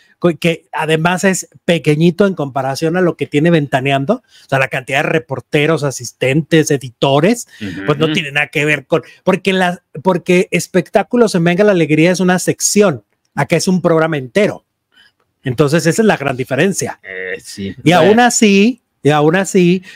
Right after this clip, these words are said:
Speaker 1: Flor ha logrado muchas cosas. Entonces, pues Flor, muy bien, este, pero pues con las herramientas que tiene.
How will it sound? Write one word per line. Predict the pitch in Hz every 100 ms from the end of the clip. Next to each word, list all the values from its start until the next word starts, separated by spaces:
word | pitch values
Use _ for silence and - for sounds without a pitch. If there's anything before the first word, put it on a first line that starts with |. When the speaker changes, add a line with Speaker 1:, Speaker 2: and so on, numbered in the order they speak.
| -
Speaker 1:
Flor | - 156 165
ha | 180
logrado | 180 156 156
muchas | 160 160 156
cosas. | - 247 - 139 120
Entonces, | 131 156 180 196 - _ _
pues | 147
Flor, | - 196 240 226 _ -
muy | 170 190 196
bien, | 165 165 240 - _ _
este, | - 147 135 - 147 135 127 120 120 _
pero | - 165 165 175 233 - - -
pues | - 147 -
con | 165 156
las | 151 156
herramientas | 139 147 143 156 151 -
que | -
tiene. | - 196 185 -